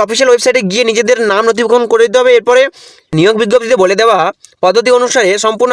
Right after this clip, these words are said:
আবেদন পূরণ করতে হবে। কুড়ি তিন দু হাজার পঁচিশ তারিখের মধ্যে এটা জমা করতে হবে। দিন যাদের আইটিআই পাস রয়েছে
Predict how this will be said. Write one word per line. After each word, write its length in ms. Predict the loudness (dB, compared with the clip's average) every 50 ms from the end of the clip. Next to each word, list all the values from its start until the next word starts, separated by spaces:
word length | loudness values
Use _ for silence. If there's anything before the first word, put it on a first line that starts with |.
| 0
আবেদন 200 | 0 0 0 0 2
পূরণ 180 | 2 2 2 2 0
করতে 160 | -2 0 -2 -2
হবে। 140 | 0 0 -2 -4 -6 -12 -20 _ _ -20 -20 -20 _ _ -6
কুড়ি 180 | -2 -2 -2 0 -2
তিন 120 | -2 -2 0 0
দু 40 | 0
হাজার 140 | 0 0 0
পঁচিশ 180 | 0 0 -2 -2 -2
তারিখের 280 | -2 -2 0 0 0 0 0
মধ্যে 180 | 0 2 2 2 2
এটা 100 | 2 2 2
জমা 180 | 0 0 0 0
করতে 200 | -2 -2 0 0 2
হবে। 120 | 2 2 2 0 0
দিন 80 | -2 0 0
যাদের 180 | 0 0 -2 -2 -4 -4 -4
আইটিআই 280 | -2 -2 0 0 -2 -2 0 -2
পাস 140 | -2 -2 0 0 2
রয়েছে 280 | 2 2 2 0 -2